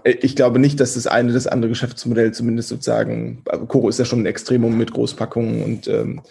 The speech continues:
und da einen guten Preis pro hundert Gramm und sowas kriegen, dass, dass ein Gorillas da, da irgendwie, ähm, Koro ersetzen wird. Das ist einfach ein komplett anderes Geschäftsmodell.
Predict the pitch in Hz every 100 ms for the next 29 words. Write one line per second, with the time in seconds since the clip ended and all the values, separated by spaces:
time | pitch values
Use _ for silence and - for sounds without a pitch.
0 | - - - _ - 98 104 101 131 -
1 | 110 117 113 107 104 117 113 110 110 117
2 | - 113 110 117 117 - 120 - 120 113
3 | 120 117 117 117 113 113 113 113 110 -
4 | 117 - 113 113 113 - 113 107 113 -
5 | 113 110 - - _ _ 131 131 117 123
6 | 110 110 117 117 110 113 101 104 113 -
7 | 110 - 117 113 - 120 113 117 151